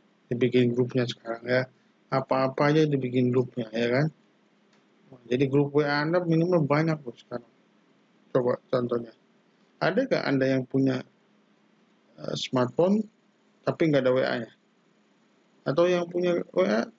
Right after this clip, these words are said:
tapi tidak ada grup W A-nya? Kan tidak ad-, tidak mungkin ya, pasti ada grupnya. Siapa yang nggak ada grupnya, nggak ada grup W A-nya? Nah, kasihan sekali Anda berarti nggak punya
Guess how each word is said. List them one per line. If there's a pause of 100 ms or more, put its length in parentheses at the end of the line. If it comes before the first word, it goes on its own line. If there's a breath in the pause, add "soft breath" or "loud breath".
(240)
tapi
tidak
ada
grup
W
A-nya? (640)
Kan
tidak
ad-,
tidak
mungkin
ya, (580)
pasti
ada
grupnya. (1900)
Siapa
yang (120)
nggak
ada (220)
grupnya, (480)
nggak
ada
grup
W
A-nya? (880)
Nah,
kasihan
sekali
Anda
berarti (260)
nggak
punya